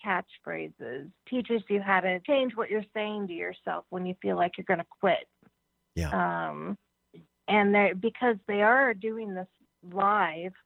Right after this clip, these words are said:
Speaker 1: they're experiencing what they're telling you to do. So if you're going through a very difficult part of the ride, you know, having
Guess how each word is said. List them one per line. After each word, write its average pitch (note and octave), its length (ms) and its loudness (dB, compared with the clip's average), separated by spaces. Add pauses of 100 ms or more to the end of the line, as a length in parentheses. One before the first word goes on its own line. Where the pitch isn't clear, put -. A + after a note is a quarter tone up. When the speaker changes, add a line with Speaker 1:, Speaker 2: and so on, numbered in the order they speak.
(140)
Speaker 1:
they're G3+ 240 4
experiencing F#3 1200 -6 (200)
what F#3 180 2
they're F#3 140 2
telling D4 400 4
you E3+ 100 -6
to C#3+ 100 -14
do. D#3 100 -16 (260)
So G3+ 160 0
if G3 180 -4
you're F#3 120 -6
going G3 400 -4
through G3+ 180 -4
a G3 40 -4
very G3 380 -4
difficult G#3 600 -6 (200)
part A#3+ 320 2
of F3+ 200 2
the F3 120 -6
ride, D#3+ 520 -6 (540)
you G3 100 -4
know, F#3 140 0
having G#3+ 480 0